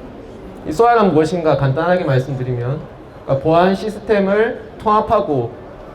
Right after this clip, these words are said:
자동화할 수 있는 쏘아와 위협을 차단하고 분석하고 대응하고 소명하는 플랫폼, 그리고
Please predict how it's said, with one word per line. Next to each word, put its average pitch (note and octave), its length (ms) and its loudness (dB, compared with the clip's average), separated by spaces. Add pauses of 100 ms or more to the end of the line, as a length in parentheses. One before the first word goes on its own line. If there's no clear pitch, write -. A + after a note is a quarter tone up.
(160)
자동화할 F3+ 520 4
수 - 140 -4
있는 D3+ 140 0
쏘아와 D3 540 2 (640)
위협을 E3+ 440 4
차단하고 F3+ 800 0
분석하고 F3 720 -4
대응하고 E3 600 0
소명하는 F#3 680 0 (1000)
플랫폼, E3+ 480 2
그리고 F#3 520 2